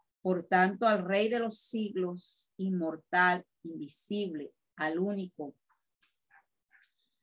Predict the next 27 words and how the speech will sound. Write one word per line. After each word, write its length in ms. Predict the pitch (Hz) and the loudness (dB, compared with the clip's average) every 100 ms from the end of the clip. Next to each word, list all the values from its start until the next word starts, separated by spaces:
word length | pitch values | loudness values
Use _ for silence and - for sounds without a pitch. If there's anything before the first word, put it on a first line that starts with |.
| _ _ _ | _ _ _
y 140 | 208 | -2
sabio 500 | 190 - 202 220 269 | -2 4 6 6 4
Dios, 380 | 269 240 214 214 | 0 0 0 -2
sea 340 | - 214 202 202 | -4 0 2 2
honor 280 | 190 196 | 2 -2
y 60 | 196 | -4
gloria 680 | 185 196 220 240 233 247 262 _ _ _ - _ _ _ _ _ | -2 0 0 0 -2 -2 -6 _ _ _ -20 _ _ _ _ _
po-, 200 | 196 190 - _ _ _ - | -6 -6 -8 _ _ _ 0
por 180 | 202 | 2
los 220 | 180 175 - | 2 -2 -4
siglos 360 | 220 214 220 | -6 -4 -6
de 100 | 208 | -4
los 180 | 160 170 | -6 -6
siglos". 440 | - - - - _ _ _ _ | -10 -12 -14 -20 _ _ _ _
Entonces, 300 | - 202 208 - _ | -12 -8 -8 -10 _
esto 560 | 262 370 359 _ 240 | 0 0 -6 _ -2
es 420 | 214 202 185 - _ - | 0 -2 -6 -16 _ -8
lo 200 | 190 185 | -6 -6
que 160 | 165 | -6
el 80 | 170 | -6
apóstol 640 | 160 - 165 170 185 185 - _ _ _ _ _ _ _ | -4 -6 -8 -8 -8 -8 -10 _ _ _ _ _ _ _
nos 260 | 190 185 175 | 0 0 0
lleva 460 | 185 175 180 220 - _ | 2 2 2 -2 -6 _
y 320 | - 190 185 180 | -6 0 2 2
es 400 | 180 - - _ _ | -2 -8 -16 _ _
bien 360 | 180 185 196 | -2 0 0
hermoso 720 | 220 233 240 220 208 208 214 | 0 0 0 -2 -4 -10 -10